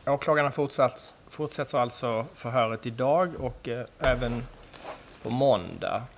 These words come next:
kommer åklagarsidan att ta viss tid i anspråk, som jag har förstått det. Och, eh, sen kommer ju målsägandebiträdena och advokaten Kenneth Lewis, som är ombud för några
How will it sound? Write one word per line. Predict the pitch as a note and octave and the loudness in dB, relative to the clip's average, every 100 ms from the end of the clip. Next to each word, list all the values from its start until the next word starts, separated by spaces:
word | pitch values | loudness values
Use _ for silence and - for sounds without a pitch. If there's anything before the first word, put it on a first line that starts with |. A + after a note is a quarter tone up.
| - | -16
kommer | - A#2+ A2 G#2+ - | -6 -4 -2 -6 0
åklagarsidan | A#2+ - A#2+ A2+ A#2+ A2+ A2 | -2 0 -2 -2 -4 -4 -2
att | G#2 | -2
ta | B2+ A2 | 0 -2
viss | A2 A2+ - | -2 -4 -6
tid | - A2 G#2 | -6 -4 0
i | |
anspråk, | G#2 A2+ - G#2 - | 0 0 -4 -6 -4
som | A2+ | -2
jag | F#2+ | -2
har | |
förstått | - - G2 G2 - | -2 -6 -6 -6 -4
det. | G#2+ | -4
Och, | A#2 G#2+ - B2+ | -4 -10 -10 -6
eh, | A2+ G#2+ G#2+ - - | -2 -2 -2 -8 -8
sen | A#2 A2 | -4 -4
kommer | - A2 A2 | -4 -4 -4
ju | G#2+ G#2+ | -4 -2
målsägandebiträdena | A2 G2 - A2 G#2 G2+ G2+ - G2+ G#2 G2+ | -2 -2 -4 -4 -4 -6 -8 -4 -4 -2 -6
och | G#2 - - - - - - - - | -6 -8 -12 -12 -20 -20 -16 -14 -10
advokaten | B2 G#2 - G#2+ A2+ G#2+ | -8 -6 -2 -2 -2 -4
Kenneth | A#2+ A2 C3 | -6 -4 -2
Lewis, | C3+ G#2 - | -2 -2 -8
som | A2 | -8
är | A2 | -8
ombud | G#2+ A2 G#2 | -8 -8 -12
för | - | -8
några | A2+ A2 A2+ F#2+ | -6 -6 -6 -8